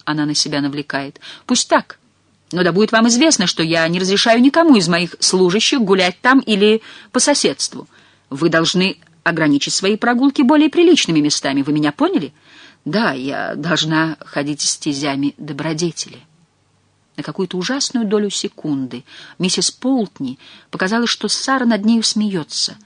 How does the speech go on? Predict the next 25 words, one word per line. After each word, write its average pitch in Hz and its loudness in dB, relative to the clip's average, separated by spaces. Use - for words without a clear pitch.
но 139 -4
глаза 139 -6
девушки 143 -6
были 139 -8
смиренно 131 -4
опущены 127 -8
долу, 156 -4
словно 147 -2
она 143 -2
произносила 147 -2
приговор 151 -8
самой 170 -4
себе. 208 -4
И 143 -6
ведь 139 -6
в - -16
конце 143 -4
концов 143 -8
добродетели 135 -6
и 254 -4
страдания 240 -2
одно 254 -2
и 262 -2
то 269 -6
же. - -10